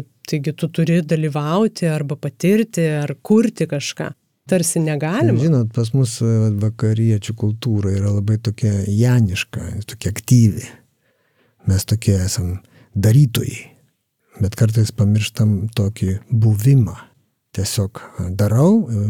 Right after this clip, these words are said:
Speaker 2: bet pamirštam esu. Viskas gi banguoja pasaulyje ir tok-, norim būti taip visą laiką ant bangos. Ant bangos, ant bangos, ant bangos, ant bangos. Ir nusileist reikia, kad vėl banga pakiltų. Ir kartais painiojam tokį, vat, e,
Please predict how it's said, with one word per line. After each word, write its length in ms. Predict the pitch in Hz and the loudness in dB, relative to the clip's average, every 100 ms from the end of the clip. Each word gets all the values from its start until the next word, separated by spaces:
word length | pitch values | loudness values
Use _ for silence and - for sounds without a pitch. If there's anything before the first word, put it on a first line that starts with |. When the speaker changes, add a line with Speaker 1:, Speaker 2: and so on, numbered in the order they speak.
| 104 | -2
Speaker 2:
bet 160 | 113 | -2
pamirštam 460 | 117 131 131 120 117 | 0 0 0 -2 -2
esu. 380 | 113 - - - - _ _ _ - | -4 -4 -2 -4 -6 _ _ _ -2
Viskas 260 | 113 113 107 | 0 2 0
gi 80 | 101 | 0
banguoja 600 | 95 104 113 185 180 98 | -2 0 2 4 4 2
pasaulyje 720 | 98 107 - 92 92 95 98 101 101 - | -2 -6 -4 -6 -6 -6 -6 -6 -8 -4
ir 80 | 110 110 | -4 -2
tok-, 220 | 110 113 | -4 0
norim 300 | 135 131 127 120 | 2 4 2 0
būti 200 | 120 120 | -2 -2
taip 160 | 127 - | -4 -2
visą 220 | 151 127 156 | -2 -2 0
laiką 220 | 170 160 | 0 0
ant 80 | 156 | 0
bangos. 540 | 170 170 175 104 - - | 0 2 0 -2 -10 -12
Ant 160 | 131 131 | -10 -4
bangos, 340 | 175 185 202 | -2 0 0
ant 120 | 190 180 | 0 -2
bangos, 260 | 185 190 | -2 -2
ant 100 | 190 | -2
bangos, 280 | 196 202 180 | -2 -2 -2
ant 80 | 170 | 0
bangos. 380 | 185 190 185 - - 90 | 2 2 0 -2 -10 -8
Ir 80 | 87 | -4
nusileist 640 | 90 - 147 226 175 - | -4 0 2 4 2 -2
reikia, 200 | 98 - | -6 -6
kad 220 | 107 101 110 | -6 -2 0
vėl 180 | 123 | 2
banga 340 | 110 104 101 95 | 2 0 -2 -4
pakiltų. 540 | 95 98 90 90 - - | -6 -6 -8 -8 -12 -6
Ir 100 | 101 | -4
kartais 400 | 110 110 107 110 | 0 0 2 0
painiojam 800 | 110 98 98 101 101 107 104 101 - - | 2 0 2 2 2 2 2 0 -4 -4
tokį, 400 | 101 101 - 101 95 | -2 -2 0 0 2
vat, 340 | 98 98 - | 0 -4 -2
e, 200 | 98 95 | 0 2